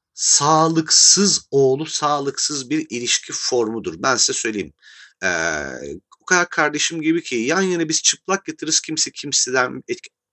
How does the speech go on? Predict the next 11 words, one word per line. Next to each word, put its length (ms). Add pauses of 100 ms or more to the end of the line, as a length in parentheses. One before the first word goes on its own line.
(180)
hmm, 520 (720)
yani, 380
hmm, 280 (340)
zorluyorsunuz. 1200 (200)
Zorluyorsunuz. 1200
Yani 260
bırak 240
yan 120
yana 240
çıplak 420
yatmayı. 520